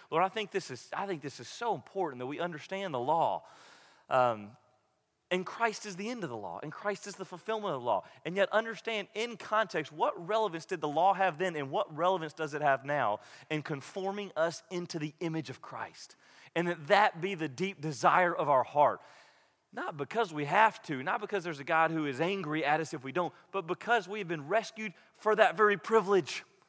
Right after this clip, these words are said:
And that others might see you in us and come to know the truth of who you are through us, the undeserved privilege of ministry,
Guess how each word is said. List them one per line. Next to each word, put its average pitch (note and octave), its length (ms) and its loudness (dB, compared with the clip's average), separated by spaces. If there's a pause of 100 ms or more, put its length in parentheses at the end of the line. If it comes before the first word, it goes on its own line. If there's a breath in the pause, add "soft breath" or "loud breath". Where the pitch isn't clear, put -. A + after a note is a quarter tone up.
(380 soft breath)
And F3+ 140 -2
that F#3 160 0
others G3 320 8
might F#3+ 240 4
see - 160 -8
you G3+ 360 -8
in G#3 280 0
us G3 420 4 (220 loud breath)
and F3 100 -4
come G3+ 140 -2
to F#3 80 -6
know G3 140 2
the E3+ 80 -4
truth - 260 -8
of F#3+ 120 -2
who G#3+ 60 -8
you G3 220 -2
are D4 200 6 (160)
through A#3 460 0
us, E3+ 320 6 (160 loud breath)
the G3+ 160 -8
undeserved G#3 800 6
privilege F3 380 2
of D#3 80 -2
ministry, D#3+ 520 -4